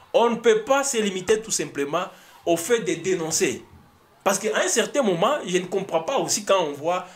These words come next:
même le gouvernement, le ministre de la Défense, lui aussi, il est en train de se distinguer par des dénonciations.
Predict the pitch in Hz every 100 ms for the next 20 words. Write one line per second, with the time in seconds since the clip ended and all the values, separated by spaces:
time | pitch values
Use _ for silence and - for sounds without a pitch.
0 | - 226 262 202 170 160 156 143 143 143
1 | 131 170 196 226 285 - 147 139 131 131
2 | 233 247 - - - 233 285 202 - 247
3 | 202 220 160 151 190 214 - _ _ _
4 | _ _ - _ _ 170 170 165 160 165
5 | - 151 208 220 190 165 143 135 131 123
6 | 117 113 107